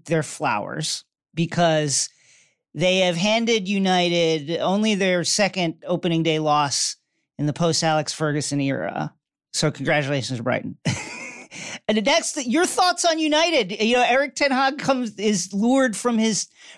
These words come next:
perch in Ajax. He comes to United, immediately begins feuding with, uh, Ronaldo, it seems, who can't wait to leave the team. Where can he go? Who, where can they send him?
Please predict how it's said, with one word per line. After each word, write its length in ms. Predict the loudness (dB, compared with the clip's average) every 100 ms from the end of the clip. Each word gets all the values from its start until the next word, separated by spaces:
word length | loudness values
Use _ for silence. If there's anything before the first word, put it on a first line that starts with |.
| -4
perch 320 | 0 0 0
in 80 | 0
Ajax. 640 | 2 2 2 0 -4 -12 -14 -20 -4
He 180 | -2
comes 340 | 0 0 0 -2
to 60 | 0
United, 600 | 2 2 4 2 0 -6 -14 -8 -2
immediately 580 | 2 4 2 2 2 0
begins 500 | 2 2 2 0 -2
feuding 640 | -4 0 2 2 2 2
with, 380 | 0 -2 -8 -2
uh, 140 | 0
Ronaldo, 640 | 2 2 2 2 2 2 2
it 80 | 0
seems, 400 | -2 0 0 -2
who 160 | -4
can't 320 | -2 -2 0
wait 220 | -2 -4 -6
to 100 | -4
leave 220 | -2 -2
the 80 | -4
team. 480 | 0 2 2 0
Where 200 | 0 -2
can 200 | -2 -4
he 160 | -2 -4
go? 520 | 0 2 2 -2 -8 -10
Who, 160 | -12 -10
where 260 | -8 -6 -2
can 200 | 0 0
they 100 | 0
send 400 | 0 0 0 0
him? 380 | 0 0 -2